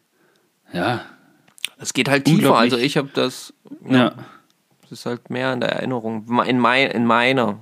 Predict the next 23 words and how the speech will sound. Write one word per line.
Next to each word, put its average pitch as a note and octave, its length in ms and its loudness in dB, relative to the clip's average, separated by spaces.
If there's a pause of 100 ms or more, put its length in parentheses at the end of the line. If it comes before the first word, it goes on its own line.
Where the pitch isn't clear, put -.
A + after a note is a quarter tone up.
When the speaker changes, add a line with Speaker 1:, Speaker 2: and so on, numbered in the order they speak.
(120)
Speaker 2:
meine A2+ 320 0
persönliche, A2+ 600 -2
aber G#2+ 160 0
ich A2 120 -8
bin B2+ 220 -2
eh C#3+ 280 2
so A#2 180 -2
jemand, G#2 320 0
der G2+ 100 0
dann G#2+ 160 0
lieber A#2+ 220 0
diese A2 320 -4
kleinen A2 560 -2 (540)
und, G#2 440 0
ähm, G2+ 400 -4 (320)
gemütlichen A2+ 500 0
Runden A2+ 560 2
und, G#2 400 0
äh, G2+ 220 0
die G#2 180 -4
persönlichen A2 560 0
Geschichten, G2+ 640 -6
äh, G2+ 440 -6